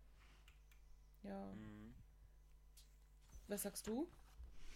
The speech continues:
Speaker 2: Mm, naja, ich finde jetzt, äh, persönlich nicht so hübsch. Und
Speaker 1: Aber ist sie gut gewählt als Ginny?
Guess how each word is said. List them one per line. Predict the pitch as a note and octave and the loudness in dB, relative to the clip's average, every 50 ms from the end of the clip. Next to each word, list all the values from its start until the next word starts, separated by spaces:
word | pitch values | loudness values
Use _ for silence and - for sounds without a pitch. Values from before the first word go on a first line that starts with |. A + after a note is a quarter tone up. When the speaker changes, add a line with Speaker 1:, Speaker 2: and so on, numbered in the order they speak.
| - - - - - - - - - - A2+ G#2+ | -2 -4 -6 -6 -8 -8 -8 -6 -4 -2 -2 0
Speaker 2:
Mm, | G#2 G#2 G#2 G#2 G#2 G2+ G2+ G2+ G2+ G2 G2 G2 G2 G2 G2 G2 G#2 - - - - | 0 0 0 0 0 0 0 0 0 0 0 0 0 0 -2 -4 -6 -6 -8 -10 -6
naja, | - A2+ G#2+ G#2 G#2 G#2 G#2 G#2+ | -2 10 12 12 12 12 12 12
ich | A2+ - | 12 12
finde | - - A#2 A#2+ | 12 10 8 8
jetzt, | A#2+ - - - - - - - - - - | 8 8 6 0 -4 -10 -14 -14 -14 -10 -2
äh, | - - C#3 A#2 A2 | 2 4 6 6 6
persönlich | - - A#2 G#2+ G2+ G#2+ A2 A#2 B2 B2 B2+ B2 A#2+ - - - - - - - - - - - - | 6 8 8 8 8 6 4 4 6 6 6 6 4 2 -2 -4 -6 -10 -12 -12 -12 -14 -14 -12 -8
nicht | C#3 B2+ A#2+ A#2 A2+ - - | -4 0 2 2 2 2 0
so | - G#2+ G#2+ G#2 | 2 2 4 4
hübsch. | B2 C3 - - - - - - - - - - - - - - - - - - - - - - - - - - - - - - - - - - - - - - - - - - - - - - - - | 4 2 0 -4 -8 -8 -10 -12 -14 -14 -14 -14 -14 -12 -12 -12 -12 -12 -12 -14 -14 -14 -14 -14 -14 -14 -14 -14 -14 -12 -10 -10 -10 -10 -12 -12 -14 -14 -14 -14 -14 -14 -14 -14 -12 -12 -12 -12 -12 -10
Und | - - A2 A3 G#3+ G#3+ G#3 G3+ - - | -6 -4 -2 -2 -2 -2 -4 0 6 8
Speaker 1:
Aber | A3 G#3+ G3 | 12 12 12
ist | - G3+ - | 12 12 8
sie | B3 | 6
gut | G3 G#3+ G#3+ - | 8 8 6 6
gewählt | - G#3 F3+ F#3+ F#3+ - | 6 10 10 10 10 10
als | - E3+ E3+ - - | 8 6 6 4 -2
Ginny? | - - E3 F#3+ B3 F4 | 0 2 4 6 8 8